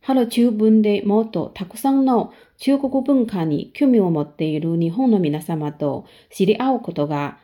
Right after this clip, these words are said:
ワクワクして楽しみにしています。どうぞよろしくお願い申し上げます。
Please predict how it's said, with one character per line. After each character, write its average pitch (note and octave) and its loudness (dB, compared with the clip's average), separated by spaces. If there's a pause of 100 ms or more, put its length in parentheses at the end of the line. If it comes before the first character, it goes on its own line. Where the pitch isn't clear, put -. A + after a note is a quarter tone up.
(180)
ワ C4 0
ク C4 -6
ワ A3+ 2
ク F#3+ -6
し - -14
て - -6
楽 F#3+ -2
し B3+ 0
み B3 4
に B3 2
し - -12
て F#3+ -2
い F3+ 0
ま E3 -2
す。 - -16 (920)
ど F#3+ 0
う F3+ 2
ぞ E3+ -4
よ F#3 0
ろ G#3 2
し A#3+ -8
く - -18
お C4+ 0
願 F3 2 (240)
い D#3 -4
申 D3+ -2
し - -12
上 D#3+ -10
げ D#3 -6
ま D#3+ -4
す。 - -20